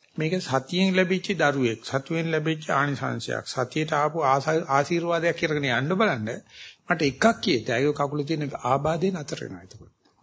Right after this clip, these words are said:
අපි මෙතෙක් කල් ආබාධයටයි පොහොර දාලා තියෙන ප්‍රතිකර්මයට නෙවෙයි.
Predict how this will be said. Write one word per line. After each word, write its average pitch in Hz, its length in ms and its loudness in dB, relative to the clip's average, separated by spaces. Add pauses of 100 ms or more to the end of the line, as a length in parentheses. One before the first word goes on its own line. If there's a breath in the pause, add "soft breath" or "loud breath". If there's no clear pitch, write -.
(800)
අපි 135 160 4
මෙතෙක් 139 320 0
කල් 185 240 0
ආබාධයටයි 175 760 2
පොහොර 131 260 4
දාලා 170 300 2
තියෙන 120 280 -2
ප්‍රතිකර්මයට 139 600 -6
නෙවෙයි. 85 320 -8